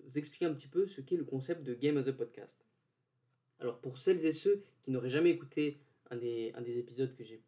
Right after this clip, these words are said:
pu réaliser dans le passé, euh, Game as a Podcast, donc, c'est un podcast qui traite de jeux vidéo, mais avec un œil un peu plus axé sur l'industrie,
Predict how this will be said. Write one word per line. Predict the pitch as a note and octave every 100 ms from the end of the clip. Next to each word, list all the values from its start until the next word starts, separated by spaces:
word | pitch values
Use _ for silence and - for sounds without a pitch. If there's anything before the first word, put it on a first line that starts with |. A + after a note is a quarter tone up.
| _
pu | - C3+
réaliser | B2 A2+ A2+
dans | A#2
le | A2+
passé, | A#2+ - - A#3+ - _ _ _ _ -
euh, | B2 A#2+
Game | E3
as | G3 D3
a |
Podcast, | C3 C3 F#3+ A3
donc, | B2 - -
c'est | B2 B2
un | A2+
podcast | A#2 - D#3 F3+ - _ _
qui | -
traite | F#3+ E3
de | C3+
jeux | C3
vidéo, | C3 B2+ B2+ E3+ A3 _ - _ _ -
mais | A#2+ D3+
avec | D#3+ F3+ F3+
un | F3+
œil | G3+ -
un | E3 F3
peu | F3+
plus | F#3 E3+
axé | D#3+ - G3+
sur | -
l'industrie, | E3 D#3+ C3+ - D#3 F#3